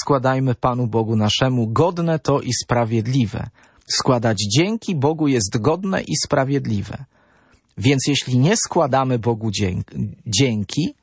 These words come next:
prawda, czyli pu-, dziękczynienia, to, no to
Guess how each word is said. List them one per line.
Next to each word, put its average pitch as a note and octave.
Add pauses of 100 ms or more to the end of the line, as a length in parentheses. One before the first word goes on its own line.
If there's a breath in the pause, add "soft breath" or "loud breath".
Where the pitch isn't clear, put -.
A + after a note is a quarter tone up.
(140)
prawda, G#2 (120)
czyli A#2
pu-, A#2+
dziękczynienia, B2 (880 loud breath)
to, D#3+ (760)
no C3+
to D3